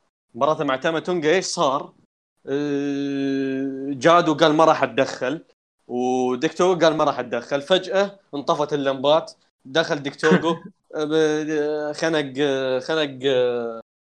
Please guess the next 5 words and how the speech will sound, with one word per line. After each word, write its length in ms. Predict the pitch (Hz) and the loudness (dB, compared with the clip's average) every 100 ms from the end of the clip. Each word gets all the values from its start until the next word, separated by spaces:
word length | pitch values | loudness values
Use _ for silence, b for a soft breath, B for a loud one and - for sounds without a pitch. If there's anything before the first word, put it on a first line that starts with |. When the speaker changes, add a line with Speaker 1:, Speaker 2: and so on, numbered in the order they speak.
| _ _ | _ _
Speaker 1:
أه، 400 | 131 127 127 123 | -6 -4 -4 -4
تاماتونجا، 760 | 120 165 160 143 160 151 170 175 - _ _ | 0 0 2 0 -2 2 2 0 -6 _ _
ودخل 600 | 127 131 131 143 160 156 | -2 0 2 2 2 0
جادو 280 | 135 151 135 | 4 2 2
ضرب 400 | 131 175 143 131 | 2 2 2 -6